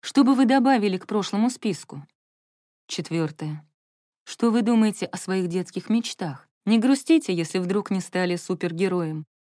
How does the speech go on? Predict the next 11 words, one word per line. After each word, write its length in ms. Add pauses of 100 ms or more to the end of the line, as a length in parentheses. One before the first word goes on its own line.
(100)
Попробуйте 540
найти 320
неожиданные 640
связи 420
между 320
этими 280
мечтами 680 (260)
и 60
вашей 320
жизнью. 520 (400)
Пятое. 500